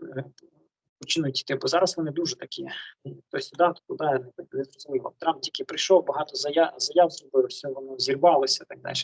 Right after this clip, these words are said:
Ну, перший рік Трампа, він такий буде, перший рік, а потім він трошки присяде, він побачить, що йому прийдеться там деякі речі на паузу поставити, займатися там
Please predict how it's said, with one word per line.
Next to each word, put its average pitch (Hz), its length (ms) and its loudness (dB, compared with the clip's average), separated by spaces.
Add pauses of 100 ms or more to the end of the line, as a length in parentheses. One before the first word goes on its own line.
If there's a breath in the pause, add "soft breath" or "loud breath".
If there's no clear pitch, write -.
Ну, 196 80 6
перший 208 320 4
рік 202 120 -4
Трампа, 285 300 -2
він 156 140 -8
такий 147 260 -4
буде, 127 280 -10 (400)
перший 135 300 6
рік, 127 140 -4
а 135 40 -2
потім 269 260 -10
він 196 240 -4
трошки - 320 -12
присяде, 135 460 -6
він 131 420 -10
побачить, - 380 -2
що 131 300 -4 (560)
йому 151 160 -2
прийдеться 143 680 6 (300)
там 135 280 0
деякі 135 320 8
речі 131 220 -2
на - 80 -4
паузу 180 360 4
поставити, 131 460 -2
займатися 160 520 -4
там 131 260 -12